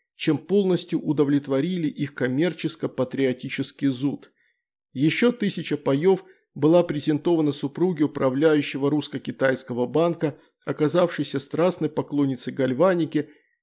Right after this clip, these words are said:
после чего, какое совпадение, гальваническому обществу была открыта безлимитная кредитная линия. Место приземления лаборатории сейчас выглядело как что-то среднее –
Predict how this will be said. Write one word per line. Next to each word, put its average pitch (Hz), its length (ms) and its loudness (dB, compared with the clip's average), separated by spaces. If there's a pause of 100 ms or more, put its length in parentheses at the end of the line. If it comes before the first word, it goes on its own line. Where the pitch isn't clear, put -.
(160)
после 147 320 0
чего, 170 480 0 (180)
какое 160 340 2
совпадение, 143 840 0 (220)
гальваническому 139 960 0
обществу 160 640 0 (240)
была 165 300 4
открыта 151 500 -2
безлимитная 131 800 0
кредитная 131 760 -4
линия. 123 540 -2 (640)
Место 156 380 2
приземления 156 640 2
лаборатории 139 640 4
сейчас 151 460 0
выглядело 151 500 0
как 143 220 -4
что-то 170 320 -4
среднее – 147 640 -2